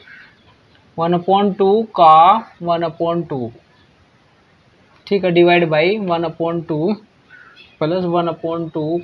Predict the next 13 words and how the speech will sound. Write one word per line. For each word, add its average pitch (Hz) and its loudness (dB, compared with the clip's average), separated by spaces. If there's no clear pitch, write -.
का 143 0
वन 143 -8
upon 143 -10
टू, 139 -18
ठीक 220 0
है, 120 -2
ये 214 4
सोल्व 240 4
करना 185 6
आपको, 165 0
कर 202 4
लो 247 6
ट्राई। 240 2